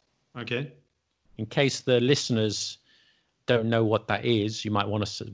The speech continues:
Speaker 2: s-, t-, tell, I'm sure you know the meaning of loot or a looter or looting.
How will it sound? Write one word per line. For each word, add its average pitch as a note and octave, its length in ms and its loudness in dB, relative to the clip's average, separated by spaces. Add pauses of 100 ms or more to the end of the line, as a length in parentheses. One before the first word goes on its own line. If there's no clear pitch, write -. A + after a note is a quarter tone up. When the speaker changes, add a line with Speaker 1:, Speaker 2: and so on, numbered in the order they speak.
(140)
Speaker 2:
s-, - 160 -8
t-, - 160 -6
tell, G#2+ 260 0
I'm G2 120 2
sure A2+ 120 -2
you G#2 60 2
know G2+ 100 2
the F#2+ 80 0
meaning G#2 320 4
of F#2 80 -2
loot A#2 360 4
or F#2+ 160 4
a - 20 2
looter A#2 640 6
or G#2 140 4
looting. A#2 600 2